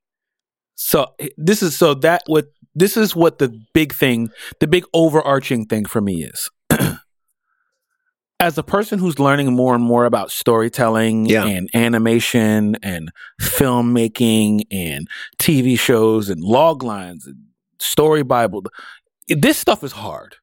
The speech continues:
Speaker 1: Okay.
Speaker 2: Oh, yeah. Oh, yeah.
Speaker 1: This stuff is really, really hard. And while we can all kind of accept and understand, hey, you know, this stuff is difficult to do, it does not make it above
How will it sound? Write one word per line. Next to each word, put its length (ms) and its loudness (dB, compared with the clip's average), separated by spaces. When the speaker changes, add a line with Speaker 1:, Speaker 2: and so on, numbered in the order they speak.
Speaker 1:
Okay. 260 2
Speaker 2:
Oh, 120 2
yeah. 400 0
Oh, 80 0
yeah. 280 0
Speaker 1:
This 180 2
stuff 220 0
is 160 0
really, 480 2
really 340 2
hard. 500 -4
And 640 0
while 720 2
we 120 -4
can 280 -2
all 320 4
kind 280 -2
of 220 0
accept 480 -2
and 100 0
understand, 640 0
hey, 320 0
you 120 0
know, 260 -2
this 140 2
stuff 180 2
is 100 -8
difficult 360 -2
to 100 -6
do, 320 2
it 120 2
does 180 2
not 180 0
make 200 -4
it 80 0
above 600 0